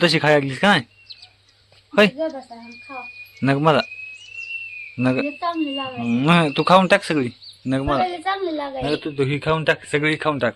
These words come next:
Speaker 1: मला नग. थोडी पण.
Speaker 2: नग?
Speaker 1: नग.
Speaker 2: बरं, नग, जा, जा.
Speaker 1: हा.
Speaker 2: तुम्हाला
Speaker 1: जा.
Speaker 2: भूक नसेल
Speaker 1: जा
Speaker 2: मग.
Speaker 1: मधी जाऊन खा. मी जाऊन तोंडाकडे बिंडाकडे बघन. जा.
Speaker 2: तुम्हाला भूक नाही?
Speaker 1: जा, जा, जा, जा मधी. मला भूक नाही. मी तोंडाकडे बघन.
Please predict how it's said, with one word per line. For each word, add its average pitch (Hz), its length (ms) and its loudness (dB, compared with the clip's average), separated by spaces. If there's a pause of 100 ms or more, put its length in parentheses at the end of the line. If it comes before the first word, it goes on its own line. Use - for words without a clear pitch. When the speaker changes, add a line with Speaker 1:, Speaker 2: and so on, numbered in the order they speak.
Speaker 1:
मला 135 280 0
नग. 127 100 -6 (680)
थोडी 131 200 0
पण. 294 60 -4
Speaker 2:
नग? - 100 -2 (400)
Speaker 1:
नग. 127 120 2
Speaker 2:
बरं, 123 60 2 (460)
नग, - 260 -16 (180)
जा, 254 160 -14
जा. - 220 -10
Speaker 1:
हा. 110 220 -2 (540)
Speaker 2:
तुम्हाला 359 240 4
Speaker 1:
जा. 285 60 -2
Speaker 2:
भूक 480 220 2
नसेल 320 460 -4
Speaker 1:
जा 175 120 10
Speaker 2:
मग. 214 80 10
Speaker 1:
मधी 220 160 10
जाऊन 208 240 8
खा. 147 100 6
मी 143 140 4
जाऊन 170 240 8
तोंडाकडे 165 400 8
बिंडाकडे 147 320 4
बघन. 143 200 8 (420)
जा. 180 120 8
Speaker 2:
तुम्हाला 381 880 -2
भूक 403 260 -6
नाही? 370 340 -4
Speaker 1:
जा, 190 140 10
जा, 226 140 12
जा, 220 200 8
जा 214 140 8
मधी. 170 260 4 (360)
मला 156 180 8
भूक 160 180 2
नाही. 143 200 0 (840)
मी 143 60 2
तोंडाकडे 190 440 8
बघन. 170 260 6